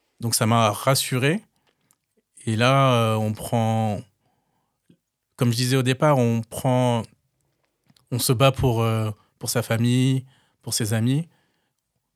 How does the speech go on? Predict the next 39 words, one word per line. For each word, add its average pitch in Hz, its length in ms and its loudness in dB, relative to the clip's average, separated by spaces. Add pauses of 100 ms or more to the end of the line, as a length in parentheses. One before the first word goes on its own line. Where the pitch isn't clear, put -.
(140)
Mais 113 80 -2
là, 123 120 2
c'était 110 520 -2
pour 110 240 -4
moi, 117 160 2
c'est 113 180 -4
à 113 60 2
moi 131 260 2
qui, - 140 -8
c'est - 160 -4
ma 120 160 2
décision 117 440 -2
à 110 60 -2
moi, 107 140 -6
en - 80 -10
fait. - 240 -18 (420)
J'ai 107 120 -8
demandé 117 560 -2
aucune 131 440 -6
concertation. 123 800 -6
Je - 60 -12
suis - 40 -20
parti - 320 -12
voir, 113 300 -2
euh, 113 40 -8 (640)
personne 127 360 -2
de 123 80 0
mon 117 140 0
entourage 120 420 -4
pour 113 100 -6
me 113 140 -2
dire, « 117 160 -2
Est-ce 113 160 -4
que 160 140 -2
je 156 40 -4
dois 139 120 -2
me 123 40 -4
faire 123 160 -4
amputer ? » 127 440 -6